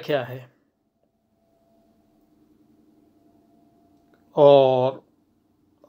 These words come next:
اگر وہ مابعد و طبیعتی وحدت جو ہے دنیاوی کثرت سے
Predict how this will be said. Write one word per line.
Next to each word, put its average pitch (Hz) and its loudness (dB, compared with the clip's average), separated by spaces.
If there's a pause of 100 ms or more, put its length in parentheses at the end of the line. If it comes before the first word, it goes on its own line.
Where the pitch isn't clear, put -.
(120)
اگر 156 0
وہ 160 0
مابعد 151 2
و 165 -8
طبیعتی 151 -6
وحدت 151 -4
جو 143 -6
ہے 139 -4 (1500)
دنیاوی 151 2
کثرت 156 -4
سے - -12